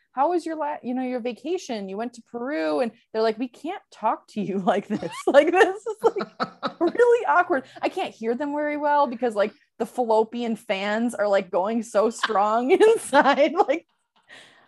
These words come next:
Speaker 1: oh, it was a whole thing. <laughs> It
Speaker 2: Oh
Speaker 1: was,
Speaker 2: my God.
Speaker 1: it was intense. So anyway, that was my Halloween. Um, and once I took that off, because we, like, had beers in our driveway afterward with some friends.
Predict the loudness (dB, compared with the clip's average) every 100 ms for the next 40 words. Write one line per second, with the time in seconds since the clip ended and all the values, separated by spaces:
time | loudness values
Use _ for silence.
0 | _ 4 4 4 2 2 0 -2 -4 -10
1 | -12 -12 0 4 4 4 4 4 2 -4
2 | -8 -8 -8 -10 -14 -14 -10 -8 -8 -8
3 | -10 -12 -8 -6 -6 -4 -6 0 2 2
4 | 0 -4 -6 -6 -6 -6 -8 -8 -10 -14
5 | -14 -10 -6 -4 -4 -6 -10 -14 _ _
6 | _ _ _ _ -2 -2 -2 -4 -4 -2
7 | 2 4 2 0 -6 -6 -2 -2 -2 -2
8 | -2 -2 -6 -6 -8 -6 -2 -2 -2 -2
9 | -2 -2 -8 -8 -12 -10 -8 -8